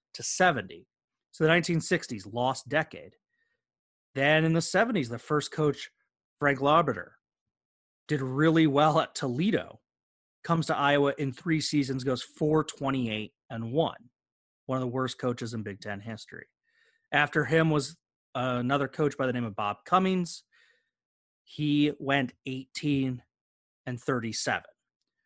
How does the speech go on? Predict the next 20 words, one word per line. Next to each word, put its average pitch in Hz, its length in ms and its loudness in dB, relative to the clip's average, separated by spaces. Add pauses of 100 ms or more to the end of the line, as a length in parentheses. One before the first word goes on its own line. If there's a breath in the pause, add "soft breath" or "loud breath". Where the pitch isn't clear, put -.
So 156 420 2
Iowa, 175 760 6 (340)
after 156 260 2
winning 156 160 4
the 151 60 2
national 135 360 0
title 131 280 2
in 123 60 0
nineteen 120 320 -4
fifty-eight, 131 680 0 (560)
had 127 420 0 (120)
pretty 143 160 2
much, 131 380 -2
like, 120 240 -4
three 131 480 -4
winning 117 340 0
seasons 101 840 -10
in 104 180 -8
about, 92 520 -8 (760)
mm, 95 380 -12